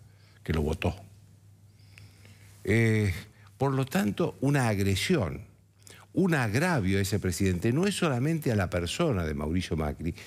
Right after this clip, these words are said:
sino también a la mayoría de so-, de los argentinos que lo votó. Y si fuera una minoría, también hay que respetarla porque las minorías tienen que ser respetadas. Bueno,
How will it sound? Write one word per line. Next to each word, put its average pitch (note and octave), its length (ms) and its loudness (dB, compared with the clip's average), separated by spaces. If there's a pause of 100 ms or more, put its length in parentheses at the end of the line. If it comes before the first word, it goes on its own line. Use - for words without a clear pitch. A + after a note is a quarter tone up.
(160)
sino C3+ 340 2
también C#3+ 440 0 (340)
a F#2+ 100 2
la F2+ 100 2
mayoría F2+ 500 2
de A#2+ 120 2
so-, - 140 -2
de - 160 -4
los E2+ 100 -2
argentinos E2+ 560 -2 (640)
que - 80 0
lo C#2+ 120 2
votó. D#2+ 360 -2 (1500)
Y F3+ 80 4
si D#3+ 160 2
fuera G3+ 260 2
una F#3+ 160 2
minoría, C3+ 480 2
también D#3+ 400 0
hay F#3 80 2
que D3+ 140 -2
respetarla C#3+ 500 0
porque C3 280 -2
las A2+ 160 0
minorías C3 480 0 (340)
tienen C#3+ 500 2
que - 140 -4
ser E2 220 0
respetadas. - 840 -6 (2750)
Bueno, A2 220 0